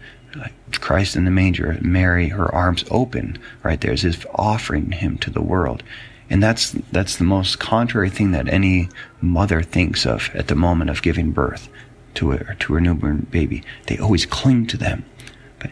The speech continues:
even from the be-, beginning, Mary had this total receptivity and openness to God. Just, he's not just for me, he's for the world.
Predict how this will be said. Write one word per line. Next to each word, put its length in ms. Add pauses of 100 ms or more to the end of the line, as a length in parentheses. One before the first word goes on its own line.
even 320
from 200
the 100
be-, 360
beginning, 460
Mary 320
had 240
this 240 (340)
total 340
receptivity 840
and 160
openness 480
to 100
God. 320
Just, 220 (420)
he's 220
not 220 (120)
just 260
for 160
me, 140
he's 240
for 160
the 140
world. 400